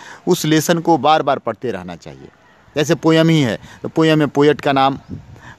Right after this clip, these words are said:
poet का date of birth, अ, birth place, डेथ सेंचुरी,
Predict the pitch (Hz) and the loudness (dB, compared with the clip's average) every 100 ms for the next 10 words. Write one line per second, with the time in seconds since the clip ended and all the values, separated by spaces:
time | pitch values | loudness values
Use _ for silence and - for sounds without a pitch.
0 | - 156 156 151 139 147 147 127 120 131 | 2 2 2 0 0 0 0 0 0 -2
1 | 123 - _ _ _ - - - _ - | -2 -12 _ _ _ -20 -20 -20 _ -20
2 | - _ _ 131 131 151 139 - 139 135 | -20 _ _ -4 0 0 -2 -4 -2 -2
3 | - - - _ _ _ _ _ 131 120 | -4 -14 -20 _ _ _ _ _ -6 0
4 | 160 - - - - _ _ _ _ - | 2 0 -10 -20 -20 _ _ _ _ -8
5 | 143 139 139 135 123 | -4 -2 0 -2 -4